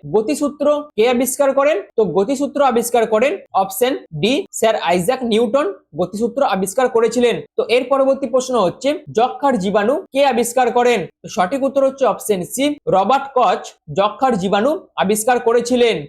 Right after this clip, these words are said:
তো এই ছিল আবিষ্কার ও তার আবিষ্কারক থেকে বত্রিশটি গুরুত্বপূর্ণ প্রশ্ন। প্রত্যেকটি প্রশ্ন কিন্তু খুবই ইনফরমেটিভ। বিভিন্ন সরকারি পরীক্ষাতে এর আগে এখান থেকে বিভিন্ন প্রশ্ন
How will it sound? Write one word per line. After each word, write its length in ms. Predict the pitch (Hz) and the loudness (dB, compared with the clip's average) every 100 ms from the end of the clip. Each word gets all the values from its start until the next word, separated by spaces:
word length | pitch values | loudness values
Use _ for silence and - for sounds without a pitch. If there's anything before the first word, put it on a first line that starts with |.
| _ | _
তো 40 | 226 202 | -2 2
এই 100 | 226 269 | 0 0
ছিল 140 | 285 294 311 - _ - 190 | 0 0 0 -6 _ -2 0
আবিষ্কার 360 | 240 - 285 269 | 0 0 0 2
ও 20 | 269 | 2
তার 140 | 196 | 0
আবিষ্কারক 380 | 202 214 247 247 247 | 0 0 2 2 0
থেকে 160 | 262 285 370 - 170 | -2 0 -4 -6 -4
বত্রিশটি 440 | 214 240 254 - 208 | -2 -2 -6 -4 -2
গুরুত্বপূর্ণ 440 | 220 247 214 247 254 | -2 0 0 0 0
প্রশ্ন। 220 | 254 254 285 330 - | 0 0 -2 -4 -2
প্রত্যেকটি 400 | 214 220 262 254 247 | -2 0 -2 -4 -2
প্রশ্ন 220 | 240 240 247 | -2 0 -2
কিন্তু 160 | 247 240 254 | 0 -2 -2
খুবই 200 | 233 220 254 | 0 0 0
ইনফরমেটিভ। 340 | 240 247 262 285 | 0 0 0 0
বিভিন্ন 220 | 202 233 254 226 | 0 0 0 0
সরকারি 380 | 208 226 240 240 | 0 2 2 0
পরীক্ষাতে 360 | 220 220 240 269 277 - | -2 -2 0 0 -2 -2
এর 80 | 208 220 | 0 2
আগে 120 | 220 208 | 0 -4
এখান 180 | 226 220 | -4 -4
থেকে 140 | 226 233 185 | -2 -2 0
বিভিন্ন 280 | 185 220 247 254 - - | 0 0 -2 -2 -6 -4
প্রশ্ন 200 | 196 233 | -4 -2